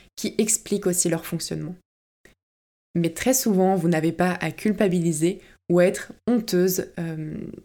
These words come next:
de, de, de la façon dont les gens réagissent avec vous. Et pour finir, la neuvième façon de développer sa maturité émotionnelle, c'est d'apprendre à répondre à vos besoins.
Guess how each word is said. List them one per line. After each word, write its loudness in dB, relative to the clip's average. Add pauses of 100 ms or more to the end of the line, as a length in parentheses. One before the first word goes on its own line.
(120)
de, -2
de, -6
de -2
la 2
façon 2
dont 0
les 0
gens 0
réagissent -4
avec -6
vous. -12 (320)
Et 4
pour 2
finir, 2
la 2
neuvième 2
façon 2
de -2
développer 4
sa -2
maturité -2
émotionnelle, 2 (440)
c'est 2
d'apprendre 2 (140)
à 0
répondre -2 (160)
à 0
vos 0
besoins. -2